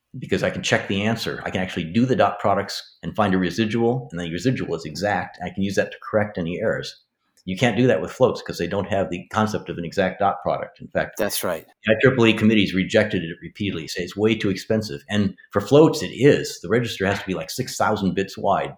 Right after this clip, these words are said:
Speaker 2: Mm-hmm.
Speaker 1: But I, I can do with, you know, two fifty-six bits.
Speaker 2: So what does this do to things like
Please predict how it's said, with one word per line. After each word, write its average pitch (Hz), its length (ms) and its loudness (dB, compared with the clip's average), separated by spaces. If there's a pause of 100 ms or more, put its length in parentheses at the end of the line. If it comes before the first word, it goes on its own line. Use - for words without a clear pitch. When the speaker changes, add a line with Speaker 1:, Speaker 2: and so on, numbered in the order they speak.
(120)
Speaker 2:
Mm-hmm. 98 220 -14 (160)
Speaker 1:
But 98 120 0 (120)
I, 101 120 -2
I - 20 0
can 117 100 0
do 98 80 0 (100)
with, - 160 -10 (100)
you - 60 -6
know, 82 140 -6 (140)
two 113 80 -4
fifty-six 107 480 0
bits. - 360 -12
Speaker 2:
So - 240 -2
what 170 200 6
does 185 120 4
this 165 160 0
do 165 200 2
to 147 260 -2
things 147 400 -2
like 147 400 4